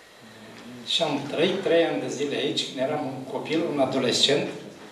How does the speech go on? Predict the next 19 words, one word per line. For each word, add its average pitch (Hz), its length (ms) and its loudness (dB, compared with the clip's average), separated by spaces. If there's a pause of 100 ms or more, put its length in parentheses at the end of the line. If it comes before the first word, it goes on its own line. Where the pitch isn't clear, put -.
(600)
Mulțumesc 135 460 4
din 156 100 0
suflet - 480 2
și - 100 2
acum, 160 440 0
chiar 170 120 4
dacă - 240 0
nu 139 80 2
mai 139 200 4
sunt, 156 240 0
profesorii 143 600 4
noștri 170 380 0 (600)
care 170 180 4
ne-au 143 240 4
educat 139 760 2 (200)
și - 180 -4
ne-au 151 160 6 (100)
pregătit 147 600 2 (600)
pentru 156 340 8